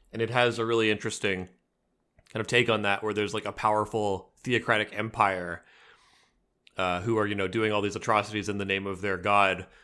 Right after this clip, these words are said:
Om. And the god Om is the main character of the book, and that has happened, where no one actually truly believes in Om anymore, and so Om's power has dwindled to the point where he is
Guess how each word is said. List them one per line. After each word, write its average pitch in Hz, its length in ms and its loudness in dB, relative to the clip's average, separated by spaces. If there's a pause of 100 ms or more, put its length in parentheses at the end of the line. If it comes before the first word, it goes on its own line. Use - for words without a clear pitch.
(220)
Om. 101 420 2 (640)
And 107 200 2
the 110 120 0
god 117 260 6
Om 107 240 4
is 98 200 -4
the 107 80 -2
main 98 200 0
character 131 320 4
of 95 80 -4
the 104 60 -4
book, 110 240 0
and 113 100 -2
that 113 100 6
has 110 120 -2
happened, 127 440 -2
where 117 200 -2
no 110 220 2
one 110 220 4
actually 101 680 -2 (240)
truly 117 280 -2
believes 98 400 -2
in 98 80 -8
Om 101 400 -6 (520)
anymore, 120 420 2
and 120 120 -2
so 117 120 -2
Om's 98 300 0
power 98 340 0
has 98 120 -4
dwindled 101 280 -4
to 92 60 -12
the 98 80 -4
point 98 240 -4
where 92 120 -6
he 95 120 -4
is 92 200 -8